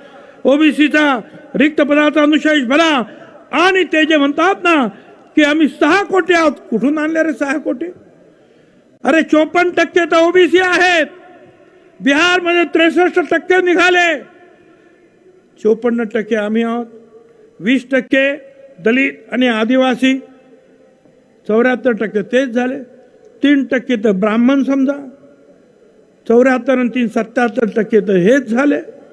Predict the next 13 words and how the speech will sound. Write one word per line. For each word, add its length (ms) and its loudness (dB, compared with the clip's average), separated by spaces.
त्याच्यानंतर 640 0
आणखीन 520 2
जैन 360 0
आहेत, 280 0
अमुक 360 0
आहेत, 160 2
तमुक 300 0
आहेत. 140 -12
कुठून 320 4
आणणार 200 0
तुमचे 300 -4
सहा 300 -8
कोटी? 380 -18